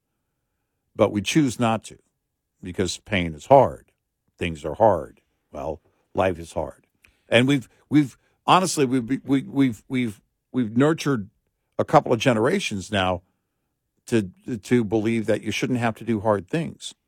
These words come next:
Well, hard things are required, actually, in life. They are required.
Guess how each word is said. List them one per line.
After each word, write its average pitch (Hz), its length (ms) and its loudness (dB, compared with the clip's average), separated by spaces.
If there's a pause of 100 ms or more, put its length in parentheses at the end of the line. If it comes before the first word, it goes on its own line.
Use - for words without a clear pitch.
(360)
Well, 104 260 2
hard 135 220 2
things 139 220 -2
are 101 60 -4
required, 104 520 0
actually, 78 420 -12 (1000)
in 98 120 0
life. 80 320 -6 (220)
They 127 140 6
are 147 160 2
required. 113 640 -4